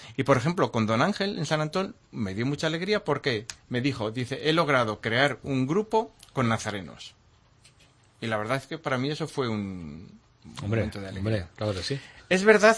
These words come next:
Speaker 1: también que, es decir, muchos nazarenos, los nazarenos más implicados, sí que se implican en sus parroquias. Y están en grupos de catequesis, están en grupos de Cáritas, están
Speaker 2: Ujú.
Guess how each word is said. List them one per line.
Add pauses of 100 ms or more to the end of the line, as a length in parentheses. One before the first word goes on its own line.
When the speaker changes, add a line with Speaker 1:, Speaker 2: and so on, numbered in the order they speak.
Speaker 1:
también
que,
es
decir,
muchos
nazarenos,
los
nazarenos
más
implicados, (160)
sí
que
se
implican
en
sus
parroquias. (680)
Y
están
en
grupos
de
catequesis,
están
en
grupos
de
Cáritas,
están
Speaker 2:
Ujú.